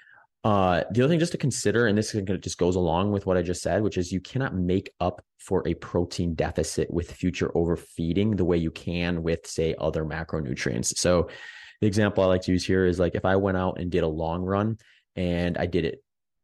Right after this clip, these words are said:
I did it fasted and I didn't eat anything during it, you, I'm gonna lose a certain amount of body fat during that. Now, I can sit down in a meal right after that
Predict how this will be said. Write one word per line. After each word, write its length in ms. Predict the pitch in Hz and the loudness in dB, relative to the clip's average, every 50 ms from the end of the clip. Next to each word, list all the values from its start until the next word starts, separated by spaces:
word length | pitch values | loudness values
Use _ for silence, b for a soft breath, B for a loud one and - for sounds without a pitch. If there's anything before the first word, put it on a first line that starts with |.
| - - 50 - | -16 -10 -6 -4
I 60 | 90 | -2
did 140 | 95 95 87 | -2 0 -2
it 80 | - | -2
fasted 720 | - - - - 90 78 78 - - - - - - 78 - | -4 -8 -4 -4 -2 -2 -2 -6 -8 -8 -6 -6 -4 -2 -2
and 80 | 85 85 | 0 0
I 60 | 85 | 2
didn't 180 | 85 87 80 - | 2 2 0 2
eat 120 | - 90 82 | 2 2 2
anything 640 | 85 82 82 80 - - 82 85 85 82 80 82 | 2 2 0 0 0 0 0 0 0 -2 -2 -2
during 340 | 82 85 85 85 82 82 80 | 0 0 2 2 2 0 0
it, 300 | 78 76 - - - _ - - | 0 -2 -2 -2 -4 _ -12 -10
you, 320 | - 57 - - - - - - - - - 120 - | -8 -8 -8 -8 -8 -10 -14 -14 -10 -6 -4 -4 0
I'm 240 | - 107 110 101 110 | 2 2 2 4 2
gonna 120 | 113 113 | 4 4
lose 640 | 104 98 95 98 104 110 110 107 107 104 101 95 87 | 4 4 2 2 4 4 4 4 4 4 2 2 0
a 80 | - - | -4 -6
certain 260 | - - 95 - - | -4 -2 -2 -2 -2
amount 220 | 87 87 85 85 | -4 -4 -4 -4
of 120 | 82 82 - | -6 -6 -4
body 280 | 82 82 82 82 85 | -4 -2 -2 -2 -2
fat 300 | 82 - 80 - - - - | -2 -2 -2 -4 -4 -6 -6
during 260 | - 76 76 73 76 | -8 -6 -6 -6 -6
that. 220 | - - - - _ B B B B B B B B - | -6 -8 -8 -12 _ B B B B B B B B 0
Now, 340 | 101 95 85 76 - - - _ - | 0 2 2 0 -4 -6 -10 _ 0
I 120 | 98 117 | 0 0
can 180 | 120 - 123 101 | 2 2 0 0
sit 300 | - - - 104 - - | 0 0 -2 -2 0 0
down 200 | 101 92 92 90 | 0 2 2 0
in 100 | 82 82 | 0 0
a 40 | 82 | 0
meal 400 | 87 90 101 101 92 85 85 80 | 2 2 2 4 2 2 2 2
right 160 | 85 82 82 | 0 2 2
after 320 | 82 90 98 - - 95 | 2 0 0 0 0 0
that 280 | 82 80 76 87 - | 0 0 0 -2 -2